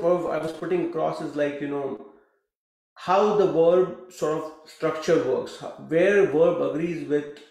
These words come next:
subject versus object. So I, I know we are trying to mix multiple things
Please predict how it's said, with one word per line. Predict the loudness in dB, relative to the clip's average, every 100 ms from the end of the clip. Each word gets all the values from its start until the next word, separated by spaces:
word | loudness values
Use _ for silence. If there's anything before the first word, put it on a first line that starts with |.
| _
subject | -8 -2 -2 2 2 2 0
versus | -2 -2 -4 -6 -8
object. | -8 -10 -12 -12 -18 _ _ _
So | 0 0
I, | 2 0 2
I | 4
know | 6
we | 6
are | 6
trying | 4 2
to | 2
mix | 2 0 -2
multiple | -4 -2 -2 0 0
things | -2 -4